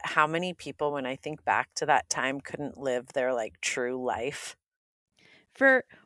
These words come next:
Speaker 2: with the penalty of, like, severe jail
Speaker 1: Yeah,
Speaker 2: time
Speaker 1: that's
Speaker 2: if they got
Speaker 1: awful.
Speaker 2: caught.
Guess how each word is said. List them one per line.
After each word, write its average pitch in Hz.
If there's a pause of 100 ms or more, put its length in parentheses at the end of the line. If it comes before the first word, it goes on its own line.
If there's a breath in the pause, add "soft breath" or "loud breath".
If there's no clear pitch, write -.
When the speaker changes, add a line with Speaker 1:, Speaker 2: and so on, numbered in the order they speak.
Speaker 2:
with 269
the -
penalty 254
of, 202
like, 233
severe 220
jail 175
Speaker 1:
Yeah, 139
Speaker 2:
time 131
Speaker 1:
that's - (140)
Speaker 2:
if 220
they 208
got 196
Speaker 1:
awful. -
Speaker 2:
caught. 196